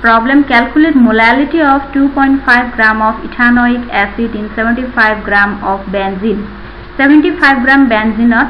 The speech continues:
টু পইণ্ট ফাইভ গ্ৰাম ইথানয়িক এচিড দ্ৰৱীভূত কৰিলে দ্ৰৱটোৰ, আ, গাঢ়তা মোলালিটিত উলিওৱা। Now let's start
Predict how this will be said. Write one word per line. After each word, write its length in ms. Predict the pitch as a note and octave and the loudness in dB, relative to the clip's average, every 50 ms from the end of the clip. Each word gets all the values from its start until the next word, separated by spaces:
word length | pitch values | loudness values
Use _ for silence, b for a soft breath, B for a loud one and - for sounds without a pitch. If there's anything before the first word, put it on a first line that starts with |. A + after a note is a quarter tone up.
| - - | -4 -6
টু 60 | B3+ C4 C4 - | -6 -6 -4 -2
পইণ্ট 220 | C#4+ C#4 C#4+ C#4 - - | 2 2 2 2 2 2
ফাইভ 160 | B3+ A#3 A#3 A#3 - | 0 2 0 0 0
গ্ৰাম 160 | - A#3+ A#3+ A#3 | 0 2 2 2
ইথানয়িক 640 | A3 - - - A#3+ A#3 A#3 A#3 A#3 A#3+ B3+ B3 - - G#3+ | 0 -2 -4 -4 -2 0 0 0 0 0 -2 -4 -6 -8 -10
এচিড 240 | G3+ - - A3 G#3 F#3+ - | -10 -8 -6 -6 -6 -6 -6
দ্ৰৱীভূত 440 | G3+ G3 F#3+ A3+ A#3 G#3 A#3 A#3+ A#3 A3+ A3 - | -6 -2 0 0 0 0 -2 -2 -4 -4 -4 -4
কৰিলে 320 | G#3+ G3+ G3+ G3+ G#3 B3 C#4+ D4+ G#3+ F3+ - | -4 -4 -4 -4 -4 -4 -6 -6 -8 -8 -6
দ্ৰৱটোৰ, 580 | - G#3 G#3 G#3 G3+ B3+ C4 B3+ B3+ A#3 G#3 C#4+ F#4+ B B B B B B B B B B B B B - - - | -4 -4 -2 0 2 0 0 2 0 -2 -2 -2 -2 B B B B B B B B B B B B B -14 -8 -2
আ, 100 | G3+ G3+ G3+ G3+ G3 G3 G3 | 0 2 2 2 2 0 2
গাঢ়তা 460 | A3 A3 A3 G#3+ G#3+ B3 B3 A#3+ A3 A3+ C4 | 2 2 2 2 2 0 2 2 2 4 4
মোলালিটিত 840 | C4 A3+ G#3+ G#3+ G#3+ A3 A3+ B3 B3+ C4 C#4 B3+ - D#4 F#4 - - - - - G#3+ | 4 4 2 2 2 2 4 4 4 4 2 2 2 0 0 0 -4 -8 -12 -10 -6
উলিওৱা। 340 | G#3 G3+ G3+ F#3+ - B2 - - - - - | -4 -2 -2 -2 -2 -4 -6 -8 -10 -8 -4
Now 100 | G#3+ A3 A3+ A#3+ | -4 -2 0 0
let's 180 | B3+ B3+ - - | -2 -4 -6 -4
start 220 | - B3 A#3+ A#3+ | 0 2 2 2